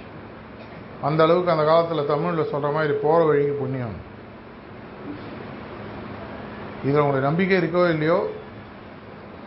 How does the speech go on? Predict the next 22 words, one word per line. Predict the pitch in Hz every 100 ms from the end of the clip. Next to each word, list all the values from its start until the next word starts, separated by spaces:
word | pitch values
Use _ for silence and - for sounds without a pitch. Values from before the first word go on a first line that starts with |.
| -
கண்கூடாக | 151 180 175 185 180
நான் | 180 151
பலமுறை | 147 151 156 160
பார்த்திருக்கேன். | 143 139 156 110 87 - - - - - - - - - - - - - - - - - - - 107
ஒரு | 139 143
முறை | 160 180
ஒரு | 165 143
பெரிய | 143 156 185 180
வி | 151 170
ஐ | 165
பி | 156 156 175 - - -
அபியாசி | 123 151 165 -
இல்ல, | 143 139 151
internationally | 165 127 156 160 151 - 160 143
well | 139 151
known, | 143 143 - - - - - - - - -
நைன்டி | 135 160 170
செவன், | 165 165
நைன்டி | 151 147
எயிட்ல | 151 147
அவங்க | 165 151 135
இறந்துடுறாங்க. | 135 165 160 139 120 123 170